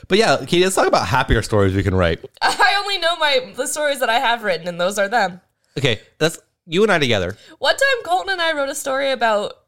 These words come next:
Speaker 2: well, we took, we went out to our treehouse.
Speaker 1: Mm-hmm.
Speaker 2: And we sat in the treehouse for hours writing short stories for each other and passing them back and forth to read. And I remember Colton one time wrote a short story about Pangea.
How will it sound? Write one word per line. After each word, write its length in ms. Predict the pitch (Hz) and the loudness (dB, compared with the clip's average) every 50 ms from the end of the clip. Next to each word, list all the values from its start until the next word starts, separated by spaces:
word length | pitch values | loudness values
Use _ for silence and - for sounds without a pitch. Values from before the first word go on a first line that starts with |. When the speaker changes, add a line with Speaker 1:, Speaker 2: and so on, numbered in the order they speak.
| _ | _
Speaker 2:
well, 120 | 247 254 233 | -4 -2 -2
we 120 | 247 277 | -2 -4
took, 260 | 254 370 359 302 - | -4 -6 -6 -6 -8
we 160 | 262 240 285 269 | -8 -8 -6 -6
went 160 | 285 302 294 | -6 -2 0
out 200 | 330 294 269 - | 0 0 0 -2
to 80 | - 294 | -4 -2
our 120 | 254 240 | -2 -2
treehouse. 680 | 240 - - 226 240 208 196 156 135 - - - - - _ _ _ _ - | -4 -6 -8 -8 -6 -6 -6 -6 -6 -6 -6 -8 -8 -10 _ _ _ _ -6
Speaker 1:
Mm-hmm. 460 | 107 107 107 95 107 104 104 123 147 - _ _ _ - | -4 -2 -2 -2 -2 -4 -4 -6 -8 -12 _ _ _ -4
Speaker 2:
And 600 | 190 202 208 208 202 202 196 196 196 185 - - - | -2 0 0 0 0 0 -2 -4 -6 -8 -8 -8 -8
we 880 | - 220 208 202 220 220 214 208 208 208 202 202 202 196 202 226 220 _ _ _ _ _ _ _ _ _ _ _ _ _ | -12 -14 -12 -10 -8 -6 -6 -4 -4 -4 -4 -4 -4 -6 -8 -10 -12 _ _ _ _ _ _ _ _ _ _ _ _ _
sat 240 | - - 247 247 233 | -4 0 0 0 0
in 60 | - | -2
the 60 | 302 | -6
treehouse 380 | - - - 294 233 214 - - | -8 -4 -2 0 0 0 0 -2
for 200 | - 208 - - | -4 -4 -2 0
hours 560 | 196 202 208 202 190 185 175 175 185 - - - _ _ _ _ _ | 2 2 2 2 2 0 -2 -2 -6 -8 -10 -12 _ _ _ _ _
writing 420 | - 180 196 196 196 214 233 240 254 | -4 0 0 2 2 0 -2 -4 -6
short 280 | - - 208 202 208 208 | -6 -4 -4 -4 -4 -4
stories 440 | - 247 240 240 240 240 240 - | -4 -2 -2 -2 -2 -2 -4 -6
for 120 | - 269 269 | -6 -6 -6
each 160 | 262 254 - | -6 -4 -4
other 220 | 320 262 247 262 233 | -4 -4 -2 -2 -4
and 160 | 185 214 220 | -4 -4 -4
passing 360 | 226 226 196 208 - 233 226 220 | -2 -2 -2 -2 -2 -6 -8 -8
them 120 | 214 214 | -6 -2
back 200 | 202 202 208 208 | -2 -2 -2 -2
and 120 | 233 220 | -8 -10
forth 300 | - 202 185 175 - - | -4 -4 -4 -4 -4 -6
to 100 | - 262 185 | -6 -6 -6
read. 320 | 170 170 175 190 208 214 | -6 -6 -4 -4 -4 -4
And 120 | 202 196 202 | -2 -4 -4
I 60 | 202 | -4
remember 340 | 202 196 214 233 247 262 247 | -4 -6 -6 -6 -6 -6 -6
Colton 380 | - 247 233 202 202 220 233 | -4 -6 -6 -6 -8 -8 -6
one 160 | 233 240 240 233 | -6 -6 -6 -4
time 260 | - 277 262 247 220 | -4 -4 -4 -2 -4
wrote 160 | 208 208 214 | -4 -4 -4
a 60 | 202 208 | -4 -6
short 260 | - - 202 180 202 | -4 -4 -4 -4 -4
story 260 | - - 226 226 220 214 | -4 -4 -2 -2 -2 -2
about 300 | 202 190 175 - - - | 0 0 0 0 -2 -4
Pangea. 640 | 220 220 208 220 190 202 208 175 151 151 165 196 | -8 -8 -8 -8 -6 -6 -6 -4 -4 -4 -4 -6